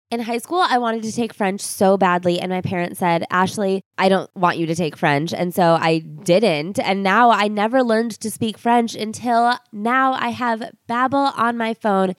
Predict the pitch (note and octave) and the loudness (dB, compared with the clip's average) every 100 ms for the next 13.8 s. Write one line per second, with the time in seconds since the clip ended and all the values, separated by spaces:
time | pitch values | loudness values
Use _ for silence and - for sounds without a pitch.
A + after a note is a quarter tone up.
0 | - A3 G#3+ G#3+ G3+ - A3+ - B3 A3 | -8 -6 -4 -4 -4 -2 -4 -2 -4 -2
1 | A3 F3+ F3+ F#3 F#3+ - F#3 G3+ - G#3 | 0 -2 -2 -4 -6 -8 -6 -6 -4 -4
2 | G3 G3+ F3 F3+ G#3 F#3 F3+ F3 E3+ F#3+ | -4 0 0 0 2 2 4 2 2 0
3 | F3+ F3+ E3 D#3 - F#3 F3 E3+ F3 - | 0 2 2 2 -2 -4 0 0 -2 -12
4 | - - - G#3 A#3+ C#4+ D4 - - D4 | -18 -10 0 4 4 2 -2 -4 2 2
5 | - - G3+ - A3+ B3+ A3 B3 B3+ A#3 | 2 -6 -6 -6 -4 -2 -2 -2 -4 -6
6 | _ _ G3+ F#3+ F3+ G3+ A3+ A3 G3+ A#3 | _ _ -4 -2 -2 -2 0 0 2 2
7 | A#3 - G#3+ - A3+ D#4+ - A4 G#4+ G4+ | 2 -2 -6 -4 -2 -2 0 0 0 -2
8 | F#4 C4 B3 A#3 - _ - B3+ C#4+ B3 | -4 -2 -2 -2 -6 _ -2 2 2 4
9 | G3+ F#3 C4+ - D4 C4+ A#3+ - G3+ F#3+ | 4 4 0 0 -2 -2 -6 -6 0 0
10 | F3 E3+ - F#3 E3+ E3 - - F3+ G3+ | 0 -4 -2 -2 0 -2 -4 -10 -2 2
11 | F3 E3+ G3 - G3 G#3 G#3+ A3 G3 G3 | 4 4 0 2 2 4 2 2 2 2
12 | F3+ F3+ F3 F3+ G#3+ A3 G#3+ F#3+ F#3+ F#3 | 2 2 0 2 2 2 0 0 0 0
13 | F3+ F3+ - F3 E3+ E3 E3 | 0 0 -2 -2 0 0 -4